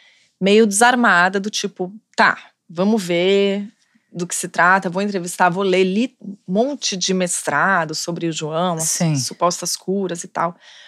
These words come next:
Speaker 1: Fiz uma pesquisa biográfica sobre ele pra tentar entender. Então, o que que eu acho?
Speaker 2: Uhum.
Speaker 1: As pessoas, muita gente acredita que o João era um canal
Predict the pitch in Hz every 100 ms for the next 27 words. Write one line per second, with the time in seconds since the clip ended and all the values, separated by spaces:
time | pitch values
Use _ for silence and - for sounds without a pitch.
0 | - - _ _ _ - 196 196 214 214
1 | 208 208 208 220 247 226 202 - - -
2 | 151 156 147 135 143 156 175 170 165 156
3 | 156 156 156 - _ _ 175 196 208 220
4 | _ _ _ - - 226 285 277 277 202
5 | 151 - - 143 156 170 156 139 160 185
6 | 190 202 226 - 175 156 156 240 330 294
7 | 196 160 151 175 214 - 294 - 180 214
8 | 190 214 226 254 247 233 202 180 175 202
9 | 226 - 175 190 240 240 240 220 170 151
10 | 165 220